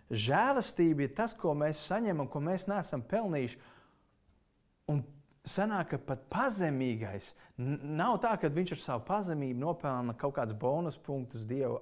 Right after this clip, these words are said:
acīs, bet patiesībā viņš ar savu pazemību atver durvis, lai saņemtu to, ko viņš nav pelnījis.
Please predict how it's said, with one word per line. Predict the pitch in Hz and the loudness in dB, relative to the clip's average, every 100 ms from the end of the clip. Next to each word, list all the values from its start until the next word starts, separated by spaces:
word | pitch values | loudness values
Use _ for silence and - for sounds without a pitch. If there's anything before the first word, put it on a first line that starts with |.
| 143 | -4
acīs, | 202 - 135 135 - - - | -6 -4 -4 -4 -12 -18 -6
bet | 120 | 0
patiesībā | 185 185 160 147 147 | 2 2 2 0 -2
viņš | 151 | -4
ar | 139 135 | -6 -6
savu | 113 | -6
pazemību | 180 190 175 151 143 123 - - - 143 | -2 -2 0 -4 -4 -6 -10 -16 -4 -2
atver | 180 165 123 | -2 -4 -4
durvis, | 113 165 165 127 - | 2 4 4 2 -2
lai | 131 - | -4 -2
saņemtu | 151 135 113 151 | -4 -4 -4 -4
to, | 151 | -4
ko | 123 127 | -4 -6
viņš | - | -8
nav | 113 - | -10 -8
pelnījis. | 139 123 107 113 | -8 -6 -10 -14